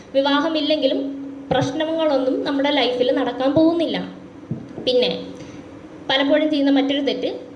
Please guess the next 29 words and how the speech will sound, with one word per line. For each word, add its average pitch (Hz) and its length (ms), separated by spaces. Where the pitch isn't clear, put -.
ഈ 285 80
എച്ച് 277 400
ഐ 320 120
വി 359 240
ടെസ്റ്റ് 277 280
പോലുള്ള 302 420
കാര്യങ്ങൾ 277 360
നടത്തുന്നത്. 247 520
പലപ്പോഴും 254 440
ഗർഭിണിയായി 262 920
ആ 269 220
സമയത്താണ് 269 460
ഡോക്ടർ 247 260
എഴുതി 240 200
കൊടുക്കുക 247 320
എച്ച് 220 260
ഐ 220 100
വി 233 180
ടെസ്റ്റ് 240 220
നടത്താനായിട്ട്. 185 520
സത്യത്തിൽ 226 360
ഇത് 277 120
നടത്തേണ്ട 277 300
കല്യാണത്തിന് 277 500
മുമ്പാണ്. 277 580
അത് 311 180
കഴിഞ്ഞ് 285 360
ബ്ലഡ് 277 460
ടെസ്റ്റ്, 311 300